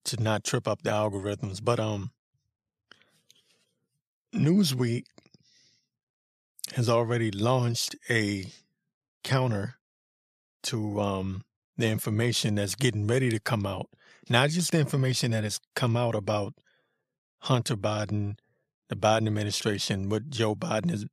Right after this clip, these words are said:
what Joe Biden has been involved in and what they've been, what they've been covering up, um, for the past two years especially, but, you know, over the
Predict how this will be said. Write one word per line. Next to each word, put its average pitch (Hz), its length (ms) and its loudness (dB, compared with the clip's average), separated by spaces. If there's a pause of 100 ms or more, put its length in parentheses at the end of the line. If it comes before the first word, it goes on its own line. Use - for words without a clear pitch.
(120)
what 123 200 0
Joe 113 180 2
Biden 110 300 0
has 101 140 -6
been 104 180 -4
involved 113 540 0
in 110 160 0
and 101 120 -4
what 104 120 -4
they've 156 180 -6
been, 147 300 -6
what 110 300 -2
they've 110 200 2
been 101 220 -2
covering 107 480 0
up, 117 220 0 (1600)
um, 104 500 0 (920)
for - 200 -6
the - 100 -6
past 110 420 2
two 139 180 2
years 107 360 2
especially, 110 800 -2
but, 107 180 2
you 123 100 2
know, 107 160 2
over 101 180 -2
the 101 100 -6